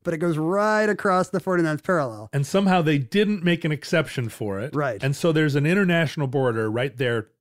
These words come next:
Speaker 2: and, and the American side of Point Roberts is what? Uh,
Speaker 1: There's a little town, but it's very small.
Speaker 2: it's not, wh-, what is it, like a, like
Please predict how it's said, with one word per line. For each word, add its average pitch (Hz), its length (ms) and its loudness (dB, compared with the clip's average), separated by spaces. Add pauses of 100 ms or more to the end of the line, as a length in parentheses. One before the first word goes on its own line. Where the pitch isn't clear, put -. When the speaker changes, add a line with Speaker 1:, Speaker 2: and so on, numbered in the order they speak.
Speaker 2:
and, 131 240 -4
and 135 160 -2
the 135 60 0
American 165 800 0 (320)
side 156 440 0
of 139 120 -2
Point 147 200 -2
Roberts 135 400 -2
is 120 220 -4
what? 123 380 -4 (120)
Uh, 110 260 -8 (180)
Speaker 1:
There's 226 160 -6
a - 20 -8
little 254 220 -6
town, 170 640 -4
but 170 120 -4
it's 160 120 -6
very 214 180 -2
small. 139 760 -6
Speaker 2:
it's 127 200 -8
not, 160 240 0
wh-, 147 280 0
what 151 160 0
is 135 120 2
it, 120 80 -2
like 110 180 -4
a, 113 240 -2
like 113 220 -6